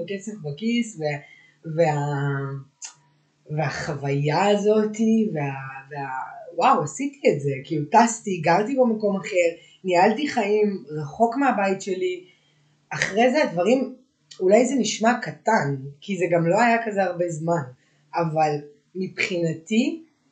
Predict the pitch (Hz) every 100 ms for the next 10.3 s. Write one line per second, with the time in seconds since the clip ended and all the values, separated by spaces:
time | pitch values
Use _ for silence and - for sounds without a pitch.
0 | _ _ 175 156 156 143 147 165 202 208
1 | 208 - _ - - 196 - 214 220 226
2 | 226 180 151 180 196 175 160 165 160 151
3 | 147 - 147 147 143 - 127 - - -
4 | _ _ _ _ _ _ _ _ _ _
5 | _ _ _ - 170 175 175 170 - 185
6 | 170 190 262 320 339 - _ _ _ _
7 | _ _ _ _ _ _ _ _ - 170
8 | - 175 185 - 185 170 151 143 156 208
9 | 220 208 185 220 220 214 220 214 - 147
10 | 208 277